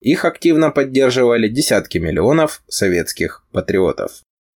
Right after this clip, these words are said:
Советские партизаны и подпольщики уничтожили, ранили и захватили в плен около одного миллиона фашистов и их пособников. Вывели из строя свыше четырех тысяч танков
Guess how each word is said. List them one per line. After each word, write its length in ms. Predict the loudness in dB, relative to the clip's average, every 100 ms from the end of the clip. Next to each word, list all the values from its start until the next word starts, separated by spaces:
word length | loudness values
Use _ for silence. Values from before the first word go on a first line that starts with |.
| _ _
Советские 600 | -4 0 0 0 0 0
партизаны 720 | 0 0 0 2 4 2 0 _
и 100 | -10
подпольщики 840 | -4 -4 -2 -2 0 -6 -8 -14 _ _ _ -8
уничтожили, 880 | -4 -2 -2 0 2 2 2 -2 -6 _
ранили 580 | -2 0 2 2 0 -2
и 100 | -2
захватили 580 | -2 0 -2 -2 0 -2
в 80 | -4
плен 360 | -2 0 0 -4
около 460 | -4 -2 2 2 2
одного 380 | 2 0 2 2
миллиона 500 | 2 2 2 2 0
фашистов 680 | -2 -2 0 0 0 -2 -4
и 160 | -2
их 120 | -2 -2
пособников. 800 | -4 0 0 0 -6 -8 -10 _ _ _ _ _ _
Вывели 440 | -2 2 2 2 2
из 120 | 0
строя 480 | 0 2 4 2 0
свыше 440 | -4 -2 0 -2
четырех 500 | -2 -2 0 0 -2
тысяч 380 | -4 -4 -6 -2
танков 440 | 0 0 0 -2